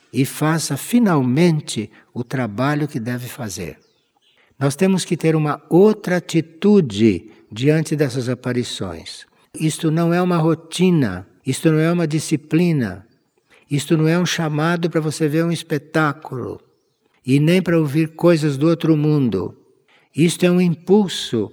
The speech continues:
para você sair do ponto em que está e entrar num outro ponto. E isto depende da nossa consciência ter isso um pouco mais claro. Enquanto nós não sabemos de certas coisas,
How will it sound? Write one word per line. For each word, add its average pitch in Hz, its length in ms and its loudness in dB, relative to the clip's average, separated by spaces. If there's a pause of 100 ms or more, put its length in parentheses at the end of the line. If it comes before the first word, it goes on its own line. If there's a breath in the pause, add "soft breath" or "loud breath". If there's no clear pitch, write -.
(100)
para 131 120 -4
você 151 280 -2
sair 170 320 0
do 160 120 0
ponto 214 500 4
em 190 80 4
que 165 140 2
está 185 500 0
e 185 100 0
entrar 170 320 -2
num 170 200 0
outro 196 300 4
ponto. 131 720 0 (680)
E 175 200 4
isto 175 260 0
depende 175 1500 0
da 120 160 -2
nossa 131 280 -4
consciência 180 1000 -2 (460 soft breath)
ter 160 180 4
isso 165 240 -2
um 120 120 -6
pouco 147 320 0
mais 139 280 -4
claro. 80 480 -8 (1080)
Enquanto 202 580 6
nós 120 280 4
não 117 140 0
sabemos 123 680 0
de 117 100 -6
certas - 500 -10
coisas, 110 680 -2